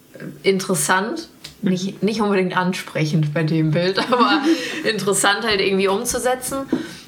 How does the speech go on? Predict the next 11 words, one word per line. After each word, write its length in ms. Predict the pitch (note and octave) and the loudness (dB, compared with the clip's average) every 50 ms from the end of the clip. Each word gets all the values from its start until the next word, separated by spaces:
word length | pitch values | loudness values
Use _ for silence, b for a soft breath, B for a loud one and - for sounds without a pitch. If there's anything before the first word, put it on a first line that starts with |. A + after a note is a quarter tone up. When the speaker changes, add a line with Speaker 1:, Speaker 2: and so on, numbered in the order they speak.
| B - | B -4
Speaker 1:
Und, 520 | - G3 G3+ G3+ G3+ G#3 G#3 G#3 G3 - - - | 0 2 2 2 2 0 -2 -2 -4 -4 -4 -2
äh, 240 | - F#3+ G3 F#3+ F#3 | 0 0 0 2 2
wir 140 | F3 F#3 F#3 | 2 0 0
hatten 320 | F#3+ F#3+ G#3 G3+ G3+ G3 G3 | 0 0 0 0 0 0 0
total, 400 | G#3 G3 F#3+ - G3 G3+ - - F#3+ | -2 -6 -4 -2 -2 -2 0 -2 -2
es 160 | F#3 - - | -2 0 0
war 140 | G3+ G3 G3 | 0 2 2
ein 160 | G3 G3 F#3+ | 2 0 0
total 400 | F#3+ G#3 - - G3 G#3 G#3+ A3 | -2 -4 -4 0 0 0 0 0
schöner 320 | - - A#3+ A3 G#3+ G#3 - | -2 -2 -2 0 0 -2 0
Termin, 560 | - G3+ F#3+ F#3+ G3 G#3+ A#3 B3 C#4+ D#4 | 0 0 2 2 2 0 -2 -4 -6 -8